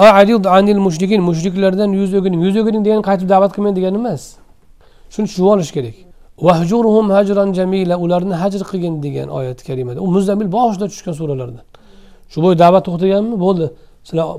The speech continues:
oramiz ochiq, da'vat qilmayman", deganmilar? Yo'q. To'xtamaganlarda u, u "A'rid", mushriklardan yuz o'gir degani, masalan, biz ham, biz, bizda ham bo'lishi mumkin. O'shanaqa holat, yuz o'girish.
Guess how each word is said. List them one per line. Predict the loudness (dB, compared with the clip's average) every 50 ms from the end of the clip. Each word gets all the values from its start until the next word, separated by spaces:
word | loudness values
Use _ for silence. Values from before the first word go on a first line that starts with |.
| -8 -6
oramiz | -2 -2 0 0 0 -2
ochiq, | -2 -4 -4 -8 -10 -12 _ _ _ _ -2
da'vat | 0 0 0 0 -2
qilmayman", | -4 -4 -4 -4 -4 -4 -6 -6
deganmilar? | -6 -4 -4 -4 -4 -6 -4
Yo'q. | -4 -4 -4 -6 -8 -12 -20 -20 _ _ _ _ _ -20 _ -20 _ _ _ _ _ -20 -20 -20 -20 -20 -10 -8
To'xtamaganlarda | -6 -4 -2 -2 0 0 0 0 0 0 0 -2 -4
u, | -6 -8 -6 -4
u | -4 -4 -4 -6 -12 -20 -20 -20 -20 -20 -20 -20 -20 -20 -12 -2 2
"A'rid", | 4 4 4 4 2 -2 0 0 2 0 0 -2 -4 -10 -12 -8
mushriklardan | -4 -4 -4 -4 -4 -6 -4 -2 0 0 0 0 0 0
yuz | 0 0 0 0
o'gir | 0 0 0 0 0
degani, | 0 0 0 0 0
masalan, | 0 0 -2 -2 -2 -2
biz | 0 0
ham, | 0 0 0 -2 -6 -10
biz, | -8 -6 -6 -4 -6 -6 -6
bizda | -6 -6 -4 0 2 4
ham | 4 4 4
bo'lishi | 0 -2 -2 -2 -2
mumkin. | -2 -2 -2 -4 -6 -8 -12 -20 -20 -20 -20 -20 -20 -20 -20 -20 -20 _ _ _ -10
O'shanaqa | -6 -6 -4 -4 0 2
holat, | 2 4 2 2 0
yuz | -2 -2
o'girish. | -2 -2 -2 -2 -4 -8